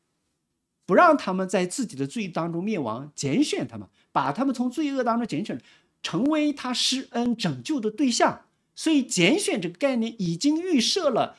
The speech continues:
他们将来堕落，所有堕落的人当中，有一部分人成为蒙恩的对象，上帝要赦免他们罪，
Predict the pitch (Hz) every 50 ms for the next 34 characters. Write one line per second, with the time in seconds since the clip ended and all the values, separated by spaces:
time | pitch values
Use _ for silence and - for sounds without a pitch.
0 | _ - - 214 214 220 214 220 208 208 180 156 170 170 - 392 330 294 285 -
1 | - - - _ _ _ _ _ _ _ - - 156 202 339 370 285 185 - 311
2 | 320 330 392 359 277 220 151 139 135 135 135 139 - 139 139 131 147 208 - -
3 | - - 247 190 151 131 123 123 - _ _ _ _ _ _ _ _ _ - -
4 | - 143 160 170 170 160 151 156 156 - - _ - 147 147 170 180 175 180 170
5 | 180 175 175 196 156 117 - _ _ - - - 170 160 156 151 151 151 - 214
6 | 185 143 120 113 127 131 135 - 175 143 117 -